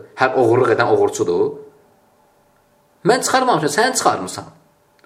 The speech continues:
Hər küfr edəndə kafirdir, всё, batildir. Yəni, getdi alimlər.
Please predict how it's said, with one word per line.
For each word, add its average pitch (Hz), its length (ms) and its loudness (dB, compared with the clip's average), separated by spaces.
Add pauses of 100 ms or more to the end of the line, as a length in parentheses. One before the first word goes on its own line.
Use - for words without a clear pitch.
Hər 254 180 4
küfr 220 280 4
edəndə 202 260 4
kafirdir, 165 420 2
всё, 208 200 2 (260)
batildir. 165 540 0 (500)
Yəni, 160 220 2 (1500)
getdi 190 240 4
alimlər. 110 400 -2